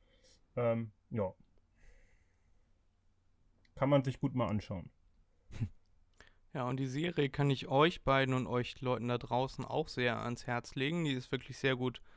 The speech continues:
Speaker 2: gemacht und ich persönlich finde sie gut. Nur meine Meinung.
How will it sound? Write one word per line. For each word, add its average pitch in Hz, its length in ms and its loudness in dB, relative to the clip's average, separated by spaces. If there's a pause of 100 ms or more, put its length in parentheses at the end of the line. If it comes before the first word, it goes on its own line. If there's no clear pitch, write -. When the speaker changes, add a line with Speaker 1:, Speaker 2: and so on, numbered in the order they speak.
(360)
Speaker 2:
gemacht 127 360 0
und 107 180 -8
ich 180 480 2
persönlich 127 800 0
finde 123 300 -2
sie 117 120 -6
gut. 113 360 -8
Nur 165 100 2
meine 120 260 2
Meinung. 113 380 -4